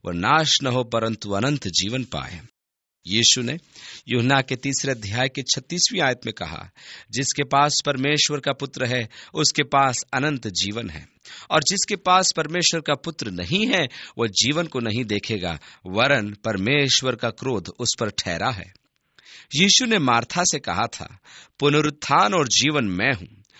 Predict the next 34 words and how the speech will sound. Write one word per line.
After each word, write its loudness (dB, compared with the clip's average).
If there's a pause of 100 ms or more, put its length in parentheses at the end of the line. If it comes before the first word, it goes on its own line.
(260)
जो -2
मुझ 0
में 2
विश्वास 2
रखता -4
है, -4 (280)
यदि 2
वह 4
मर 2
भी 0
जाए, 2 (320)
तो 4
अभी 2
वह 0
जिएगा, 0 (100)
और 0
जो -2
जीवित 2
है -2 (260)
और 2
मुझ -2 (140)
में -2
विश्वास 2
रखता -4
है, -2 (280)
वह -2 (100)
कभी 0
न 2
मरेगा। -2 (500)
क्या 2
तू -4
इस 2
पर -2
विश्वास 2